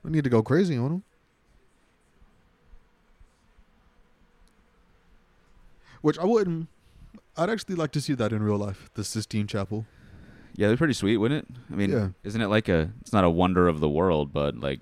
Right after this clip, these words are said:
Speaker 2: it's, like, a co-, nice-ass thing.
Speaker 1: Yeah. Yeah. Uh, you know, I wanted to see Notre Dame, too, but, you know, that caught on fire.
Speaker 2: Notre Dame.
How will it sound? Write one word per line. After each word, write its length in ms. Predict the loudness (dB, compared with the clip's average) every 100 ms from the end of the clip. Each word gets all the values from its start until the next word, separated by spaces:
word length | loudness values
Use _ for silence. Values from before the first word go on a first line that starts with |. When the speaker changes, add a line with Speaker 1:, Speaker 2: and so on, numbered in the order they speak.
| -12
Speaker 2:
it's, 260 | -16 -10
like, 140 | -8 -8
a 100 | -10 -14 -20 _ -20 _ _ _ -20 _ _ _ _ _ _ -20 -14
co-, 160 | -14 -8
nice-ass 540 | -6 -4 0 0 -2
thing. 360 | -4 -4 -4 -6 -14 -6
Speaker 1:
Yeah. 560 | 0 2 2 0 -2 -4 -6 _ _ _ _ _ _ -20 -20 _ -20
Yeah. 680 | -10 -6 -4 -4 -4 -6 -8 -10 _ _ _ -20 -4
Uh, 140 | -2 2
you 120 | 4
know, 100 | 4
I 80 | 6
wanted 220 | 6 4
to 80 | -2
see 160 | 0
Notre 240 | 2 2 0
Dame, 320 | -2 -2 -2
too, 200 | -2 -2
but, 240 | -2 -6 -6
you 100 | -6
know, 160 | -2 -2 -4 -16 _ _ _ _ _ -20 _ _ _ _ _ _ _ _ -4
that 140 | -2
caught 140 | 0 0
on 120 | -2
fire. 340 | -4 -6 -6 -8 -18 -20 -20 -20 _
Speaker 2:
Notre 500 | -4 0 0 0 0 4
Dame. 400 | 4 4 2